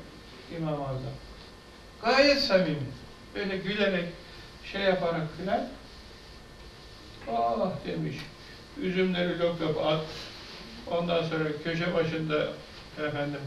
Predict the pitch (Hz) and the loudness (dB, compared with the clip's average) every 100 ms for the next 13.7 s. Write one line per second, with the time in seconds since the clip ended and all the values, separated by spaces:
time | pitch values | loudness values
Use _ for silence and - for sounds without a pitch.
0 | - 156 156 156 151 147 143 - 151 147 | -2 0 2 2 2 0 -4 -2 -2 0
1 | 151 151 - - - - - - - 165 | 0 0 -2 -4 -10 -18 -18 -10 -6 -2
2 | 160 156 147 143 165 160 156 156 156 147 | -2 -2 -2 -2 -2 -2 -2 -2 -2 0
3 | 143 139 135 135 135 127 120 - - - | 0 0 -2 -2 -4 -4 -6 -10 -12 -12
4 | - - - - - - 143 127 127 - | -14 -16 -16 -18 -14 -4 -2 -2 -2 -4
5 | - 127 123 120 104 - 127 - 233 240 | -4 -4 -2 -2 -6 -6 -6 -4 -4 -6
6 | - - - - 165 190 175 151 147 127 | -10 -14 -16 0 4 4 6 4 4 4
7 | 147 151 165 226 - - - - - - | 6 6 12 12 12 6 -6 -14 -16 -16
8 | - - - - - - - - - - | -16 -16 -18 -18 -18 -18 -18 -18 -18 -16
9 | - - - - - - - 139 156 165 | -16 -18 -18 -18 -18 -18 -8 -2 4 6
10 | 160 156 214 - - 151 151 165 160 196 | 8 8 6 4 0 -2 2 2 4 2
11 | 226 - - - - 165 190 285 240 - | 2 -8 -16 -16 10 12 12 12 12 12
12 | 180 160 156 139 127 127 107 - - - | 8 6 4 4 2 -2 -4 -8 -14 -16
13 | - - - - 120 143 127 | -18 -18 -12 -2 0 2 0